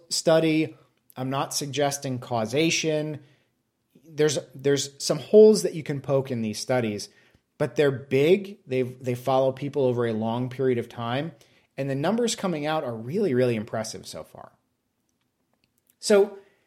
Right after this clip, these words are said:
let's jump to the last topic that we're gonna talk about, which is aging and longevity. These are two different but related things. So let's tackle aging first.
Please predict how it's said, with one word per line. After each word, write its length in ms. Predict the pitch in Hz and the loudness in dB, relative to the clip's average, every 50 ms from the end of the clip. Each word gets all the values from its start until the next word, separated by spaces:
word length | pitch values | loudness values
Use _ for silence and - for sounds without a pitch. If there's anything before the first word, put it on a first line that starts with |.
| _ _ _ _ _ _ _ _ - | _ _ _ _ _ _ _ _ -4
let's 320 | 151 160 185 220 214 - | 0 2 2 2 0 -4
jump 420 | - 208 180 - 208 202 208 214 214 | -8 -6 0 2 4 4 4 2 0
to 100 | - 214 | 0 -2
the 120 | 190 160 | -2 -2
last 640 | 143 127 123 113 123 135 143 151 - - - - _ | -2 -2 -2 0 0 0 0 0 -4 -6 -8 -12 _
topic 480 | - - - 139 127 123 - 127 120 - | -8 -4 -2 -2 -2 0 -2 -4 -6 -6
that 100 | - 131 131 | -10 -8 -6
we're 100 | 135 120 | -4 -4
gonna 180 | 123 117 117 | -2 -4 -4
talk 320 | 117 - 127 107 104 - - | -6 -6 -6 -6 -6 -6 -10
about, 340 | - 92 87 80 - - 120 | -12 -10 -10 -10 -10 -10 -12
which 160 | 120 120 - | -10 -6 -4
is 180 | 131 120 - - - | -4 -6 -6 -8 -6
aging 540 | 143 143 139 151 147 131 165 165 156 156 165 | -2 -2 -2 -2 -2 0 -2 -2 -2 -2 -6
and 260 | - - 131 120 120 | -8 -8 -8 -6 -4
longevity. 720 | 120 117 120 117 117 110 117 113 107 95 92 - - 98 - _ _ _ _ _ _ _ _ _ _ _ _ _ | -4 -4 -6 -6 -6 -6 -4 -4 -4 -6 -8 -12 -16 -20 -20 _ _ _ _ _ _ _ _ _ _ _ _ _
These 160 | - 170 185 | -2 2 2
are 40 | 208 | 2
two 180 | 208 - 247 208 | 4 2 0 0
different 440 | 165 139 175 175 - 196 190 185 | 4 4 4 6 6 6 4 4
but 160 | 190 196 185 143 | 2 -2 -2 -2
related 460 | 143 135 127 123 123 110 110 101 - | -2 0 0 0 0 0 -2 -4 -6
things. 460 | - 92 73 - _ - - - - | -10 -12 -12 -14 _ -20 -20 -20 -16
So 180 | - - 147 139 | -10 -6 -2 0
let's 220 | 139 151 151 143 | 0 0 -2 -2
tackle 440 | - - - 170 170 175 175 170 170 - | -4 -2 0 2 2 2 2 0 0 0
aging 400 | 123 131 131 127 123 123 113 107 | -2 -2 -2 -2 -4 -6 -8 -8
first. 500 | - - - - - - - - - - | -10 -12 -16 -18 -16 -16 -16 -16 -18 -20